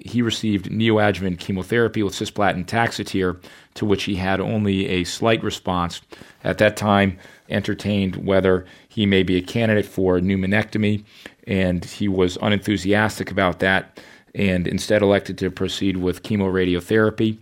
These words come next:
which he did reasonably well with and had a very nice response. And after that, which he followed in September two thousand seven, he was followed clinically. And ultimately, he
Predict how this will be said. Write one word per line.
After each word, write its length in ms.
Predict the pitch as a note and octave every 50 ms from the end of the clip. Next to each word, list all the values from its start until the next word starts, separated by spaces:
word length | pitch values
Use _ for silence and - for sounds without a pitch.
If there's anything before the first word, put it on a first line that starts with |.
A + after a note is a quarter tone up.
| - - - - - _
which 240 | - F2+ G2 F#2 -
he 140 | - G2+ F#2
did 240 | F#2+ G2 F#2 F#2
reasonably 360 | G2 G#2 G2 - - G2+ F#2 F#2+
well 240 | G2 A2+ A#2+ A#2+
with 220 | A2 G#2+ G2 - -
and 80 | F#2+
had 180 | F2 F2 F#2 F#2
a 180 | F#2 F#2 F#2 F2
very 300 | - F#2 G2+ G2+ G#2 G2+
nice 300 | G2 G2 F#2+ F#2 - -
response. 560 | - - - A2 G#2+ G#2 G2+ F#2+ F#2+ - - - - - - - - - - _
And 340 | - - G2+ F#2+ F#2+ F#2+ F#2+
after 360 | G2+ G2+ G#2+ A2 - - A#2+ G#2
that, 440 | G2+ G2 G2 G2 G2 F#2+ F#2 - - - _ _ _ _ _ -
which 180 | - G2+ -
he 80 | - G2+
followed 260 | - - A2 G2+ F#2+
in 80 | F#2+ F2+
September 400 | - - - - A2+ A2 G#2 G2
two 140 | F#2+ - G2
thousand 280 | A2+ G#2+ G2 E2 F#2
seven, 360 | - - D#3 D3+ C3+ A#2 G#2+
he 160 | F#2 F2+ G#2+ G2+
was 400 | F#2+ G2 G2 F#2+ F#2+ F2+ - - - - - - - - -
followed 460 | - - - G#2+ G2+ G2 F#2 F2 F2
clinically. 680 | - - - C#3+ D3+ C#3 - - F2 F2+ F2+ F2+ F2+ - - _ _ _ _ _ _ _ -
And 480 | G2+ G2+ G#2 G2+ G2 F#2+ F#2+ F2+ - - - - - - _ _ -
ultimately, 500 | A2+ B2+ C3 C#3 C3+ B2+ B2 B2 A2+ G#2+
he 540 | G2+ - - - A2 G#2+ G#2 G2+ G2+ G2+